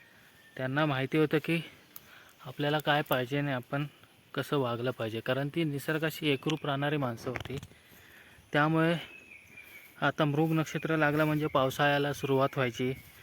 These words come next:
पावसाळ्याला सुरुवात झाली म्हणजे शेतीची कामं सगळी सुरू व्हायची. तर त्यासाठी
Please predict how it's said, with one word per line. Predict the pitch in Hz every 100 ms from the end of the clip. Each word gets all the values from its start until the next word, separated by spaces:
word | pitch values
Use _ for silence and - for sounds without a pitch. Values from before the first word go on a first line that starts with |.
| - -
पावसाळ्याला | 135 127 - 143 143
सुरुवात | 143 147 135 135
झाली | 139 139
म्हणजे | 143 143
शेतीची | - 139 135 139 147
कामं | 139 127 131
सगळी | 135 139 127 135 143 - - - _
सुरू | - 139 156
व्हायची. | 127 110 - 123 117
तर | 127 -
त्यासाठी | 147 156 170 190